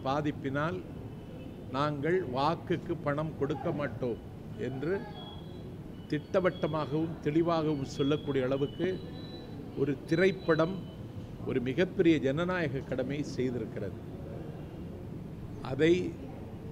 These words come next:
நாட்டு மக்களுக்கு நானும் நினைவுபடுத்துகிறேன்.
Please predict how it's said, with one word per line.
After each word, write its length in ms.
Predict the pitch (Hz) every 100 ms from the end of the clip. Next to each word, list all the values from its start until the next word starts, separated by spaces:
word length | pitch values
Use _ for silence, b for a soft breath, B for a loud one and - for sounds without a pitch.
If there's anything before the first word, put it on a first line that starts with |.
| - - - - - -
நாட்டு 360 | 131 160 - 170
மக்களுக்கு 440 | 151 - 156 180
நானும் 420 | 135 135 151 165 - 127
நினைவுபடுத்துகிறேன். 840 | 147 175 139 127 - 101 98 87